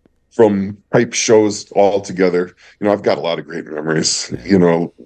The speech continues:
Speaker 1: smoke-filled rooms with guys, some who are no longer with us. But, uh, it was when we were standing out there on Friday night, and the, the line is out there, all our friends are out there,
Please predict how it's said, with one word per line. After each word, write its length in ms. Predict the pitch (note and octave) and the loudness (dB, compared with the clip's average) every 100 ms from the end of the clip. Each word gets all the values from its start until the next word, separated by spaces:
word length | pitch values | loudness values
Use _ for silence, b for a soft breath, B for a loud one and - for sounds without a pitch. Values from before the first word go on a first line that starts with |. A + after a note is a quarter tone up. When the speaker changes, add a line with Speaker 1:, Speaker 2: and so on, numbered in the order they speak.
| _ | _
Speaker 1:
smoke-filled 600 | - - A2+ G2 A2 G2+ | -6 -2 -2 -2 -2 0
rooms 500 | E2+ G2 F#2+ F#2+ F#2 | 0 -2 -2 -4 -6
with 200 | - F2 | -8 -6
guys, 440 | D#2 F#2+ F2+ F2+ F2 | -2 0 0 -4 -8
some 320 | - G2 F#2 | -6 -6 -6
who 320 | F2+ F#2+ F2 D#2 | -6 -6 -6 -6
are 120 | E2 | -6
no 120 | E2+ F2 | -4 -2
longer 300 | F2+ F2 F2+ | -2 -2 -4
with 220 | A#2+ - | -4 -4
us. 400 | C2+ - - - _ | -8 -10 -12 -16 _
But, 320 | F2+ D#2+ - | -2 -2 -4
uh, 160 | D#2 D2 - B B B B _ _ _ | -4 -4 -8 B B B B _ _ _
it 140 | - A2 | -6 -2
was 340 | G#2+ G#2 F#2 | 0 0 -4
when 160 | A2 A2 | -8 -4
we 60 | |
were 80 | A#2+ | -4
standing 360 | A2+ - A#2+ A2+ | -4 -4 -4 -2
out 220 | A2 A2+ | -2 -4
there 400 | A#2 G#2+ A2 A2+ | -2 -2 -2 -4
on 420 | F#2+ F#2 F2 F2+ | -8 -8 -10 -14
Friday 480 | - - G2+ G2 G2 | -16 0 2 4 2
night, 380 | F#2+ G#2 G#2+ G#2+ | 0 0 -2 -6
and 340 | E2 E2 E2+ | -10 -10 -4
the, 160 | C2+ G2+ | 4 4
the 240 | F#2+ - F2+ | 4 0 0
line 380 | F#2 G2+ G#2 G#2 | 4 2 2 0
is 180 | F#2+ | 0
out 260 | G2 G2 F#2 | 0 -2 -2
there, 280 | G#2+ G2 F2+ | -4 -2 -2
all 220 | F2 A2 | 0 0
our 100 | A2 | -2
friends 400 | G2 G#2+ G#2 F#2 | -6 -8 -8 -6
are 160 | G2 F#2+ | -4 -2
out 200 | F#2+ - | -4 -4
there, 300 | F#2+ F#2 | -6 -6